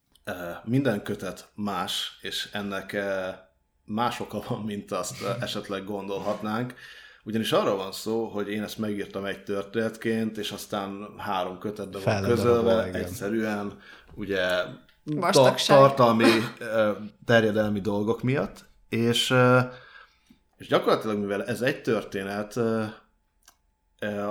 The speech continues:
Speaker 1: azt a dinamikát is követi, tehát, ö, a történet első harmadában mindenből kell mutatni, tehát a izgalom, rejtély, kaland, ö, humor, ö, meg az érzések, ahogy elindulnak.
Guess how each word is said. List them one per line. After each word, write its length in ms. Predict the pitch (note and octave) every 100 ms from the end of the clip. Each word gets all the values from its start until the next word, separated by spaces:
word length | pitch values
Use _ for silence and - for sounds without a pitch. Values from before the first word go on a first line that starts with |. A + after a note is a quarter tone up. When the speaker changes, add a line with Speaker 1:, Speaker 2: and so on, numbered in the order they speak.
| -
Speaker 1:
azt 300 | A#2+ A#2 -
a 180 | G2 G2
dinamikát 520 | A#2 G#2+ G2 G#2+ F#2+
is 140 | F#2+ -
követi, 400 | A2+ G2 - -
tehát, 340 | F2+ E2+ -
ö, 40 | F#2 - - - -
a 60 |
történet 440 | - G3 G3+ C3 B2+
első 360 | C#3 C#3+ -
harmadában 720 | B2+ G#2 A#2 A2+ A2 A2 G#2+ A2+
mindenből 540 | B2 A#2 G#2 G2 F2+
kell 200 | - F2+
mutatni, 680 | F2+ F2 F2+ E2+ F2 F#2+ F#2
tehát 400 | F#2 E2+ E2 -
a 380 | F2 D#2 E2 E2+ - _ _ _ -
izgalom, 680 | D3 A#2+ A#2 A2 G#2+ G#2 G2+ - - -
rejtély, 880 | - A#2 A#2+ A#2 A#2 G#2+ G#2 G#2 - - _ B2+ -
kaland, 500 | - A2+ G#2+ G#2+ G#2 G#2+ -
ö, 80 | G#2+ F#2+ F#2
humor, 440 | G2+ A2+ A2 G#2+ G#2+
ö, 600 | G#2 G2+ G2+ F#2+ F#2 F#2+
meg 160 | G#2
az 120 | F2+ G#2+
érzések, 580 | A#2 A2 A2+ - A#2+
ahogy 240 | A#2+ A#2 A#2
elindulnak. 800 | A#2 A#2 A2+ A#2 A2+ B2 D3 -